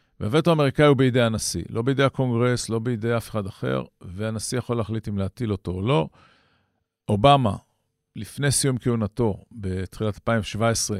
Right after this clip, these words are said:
נמנע בהצבעה ואפשר למועצת הביטחון לקבל החלטה שקובעת בעצם שהגדה המערבית ורצועת עזה הם שטח פלסטיני, ושההתנחלויות לא חוקיות. גם אם זה נוס-, זה נוסח קצת אחרת, אבל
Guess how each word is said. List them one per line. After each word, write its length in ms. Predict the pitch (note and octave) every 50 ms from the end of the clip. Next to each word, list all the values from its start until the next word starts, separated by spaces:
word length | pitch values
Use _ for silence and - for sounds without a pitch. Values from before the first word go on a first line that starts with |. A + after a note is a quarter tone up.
| F#2 -
נמנע 420 | A2+ A2+ A#2+ B2+ C#3 D3 D3+ C#3 B2
בהצבעה 600 | G#2+ A2 G#2+ G2+ - - G2 G#2 G#2 G#2 G2+ G2+ F2
ואפשר 580 | F#2 G#2 G2 - - - - C#3 C3+ C3+ C3
למועצת 420 | B2 A#2+ A#2 A2 A2+ A2+ A2 - -
הביטחון 440 | A2 G2+ G#2 - G#2+ - - A#2+ A#2
לקבל 360 | A2 - G#2+ G2+ A2 A#2 A2+
החלטה 420 | G#2+ - - G#2 G2 - A2 A2+
שקובעת 600 | - - G2 - - G#2+ F2+ G#2+ C3+ C#3 C3+ -
בעצם 540 | F#2+ F#2+ A#2 A#2+ A#2+ - - B2 A#2+ A#2 A2+
שהגדה 440 | G2 - - G#2 G2+ A2 G2+ G#2 A#2
המערבית 480 | A#2 A#2 A2+ G#2+ G#2 G2+ A#2 G#2+ -
ורצועת 400 | A#2 F#2+ - - A#2+ A2 G2+ -
עזה 240 | G#2+ A2 G2 A2 G#2
הם 100 | G2+ G2
שטח 300 | - - A2 - - -
פלסטיני, 680 | - - F#2+ F2+ - - - - C#3+ C#3 C#3 C3+ C3+ B2 _ _ - _ _ _ _ _ _ _ _ _ -
ושההתנחלויות 840 | G#2 - - A2+ G#2+ G#2 - - - A2 G#2 - A2+ A#2+ A#2+ A2
לא 80 | A#2 A2+
חוקיות. 580 | - - G#2+ - - G#2+ G2 F#2 E2+ - _ -
גם 100 | - - - -
אם 60 | - - -
זה 60 | - - -
נוס-, 440 | - - - - - - D3 - -
זה 120 | D#3 - -
נוסח 240 | - G#2+ - - B2
קצת 300 | - - - A#2 - -
אחרת, 380 | - - D3 C#3+ C3+ A#2+ -
אבל 240 | - G#2+ G#2 G#2+ G#2